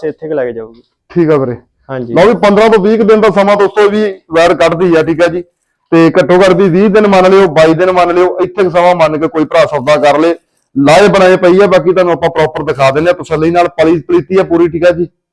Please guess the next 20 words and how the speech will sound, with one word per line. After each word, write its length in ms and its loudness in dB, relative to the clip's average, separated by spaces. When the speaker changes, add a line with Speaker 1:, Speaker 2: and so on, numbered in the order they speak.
Speaker 2:
ਪੂਰੀ 240 2
ਗੋਲ 320 2
ਆ 60 4
ਕਰਮ 180 2
ਵਾਲੀ 160 0
ਸਾਰੇ 200 2
ਪਾਸਿਓਂ। 380 0
ਸੂਬਿਆਂ 360 2
ਦੇ 80 4
ਵਿੱਚ 120 4
ਫਿਰ 300 2
ਜੋਬਨ 240 2
ਕਿੰਨਾ 220 2
ਹੁੰਦੀ 240 -2
ਆ? 40 2
Speaker 1:
ਦੂਸਰਾ 300 0
ਸੂਆ 220 -4
ਵੀਰੇ 200 -6
ਸੋਹਣੀ 220 -18
ਆ। 120 -20